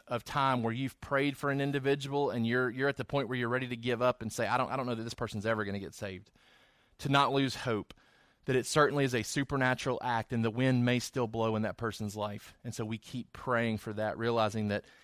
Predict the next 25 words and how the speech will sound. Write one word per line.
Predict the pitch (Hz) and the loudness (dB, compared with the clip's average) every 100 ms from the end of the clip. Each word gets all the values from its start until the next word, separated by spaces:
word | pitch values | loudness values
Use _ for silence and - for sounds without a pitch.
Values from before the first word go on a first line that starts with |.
| _ - | _ -6
if | 135 117 | -4 4
God | 135 131 | 6 6
wants | 120 120 - | 4 0 0
to | 117 | -6
do | 117 110 | -4 -2
the | |
work, | 107 107 - | -2 -2 -2
he | 120 | -6
will | 107 110 107 | -4 -2 -2
do | 98 110 104 95 92 _ | -4 -4 -4 -6 -10 _
the | 107 101 | -8 -8
work. | 98 117 95 - - - - - - - - _ - | -2 -2 -2 -6 -20 -20 -20 -20 -20 -20 -20 _ 8
That | 196 185 | 12 12
brings | 208 208 185 | 12 12 12
us | 175 | 10
now | 190 185 190 | 12 12 12
to, | - 202 185 170 170 | 8 8 8 6 2
uh, | 156 | 0
some | - 196 | 4 6
of | 175 | 8
Nicodemus's | 180 190 170 180 180 185 156 | 8 6 8 8 8 4 0
response, | 147 - - 180 202 226 | 0 2 6 10 10 10
and | 180 | 6
then | 170 | 6
Jesus | 156 160 180 180 175 - | 4 2 6 6 6 0